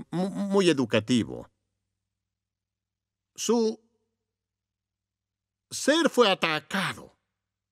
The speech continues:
Lee cómo lo atacó el diablo. ¿Cómo atacó el diablo a Jesús? Al ir a la cruz. La Biblia dice que justo después de una comida.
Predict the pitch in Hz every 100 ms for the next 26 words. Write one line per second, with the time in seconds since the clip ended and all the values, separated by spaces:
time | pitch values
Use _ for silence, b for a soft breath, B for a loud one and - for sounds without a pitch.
0 | - 247 311 294 277 240 - 185 190 151
1 | 135 90 92 143 254 254 226 226 202 165
2 | 147 - 117 104 76 - - _ _ _
3 | _ _ _ _ _ _ _ _ _ _
4 | _ 123 139 147 139 123 110 69 - -
5 | - _ _ _ _ _ _ _ _ 110
6 | 151 220 208 220 - 180 127 120 107 -
7 | - - 269 - - 175 165 - _ _
8 | _ _ _ _ _ - 120 110 - 165
9 | 151 - - _ _ _ _ _ _ _
10 | _ _ _ _ _ _ _ _ _ _
11 | _ _ _ _ _ - 127 127 143 135
12 | 117 110 76 50 -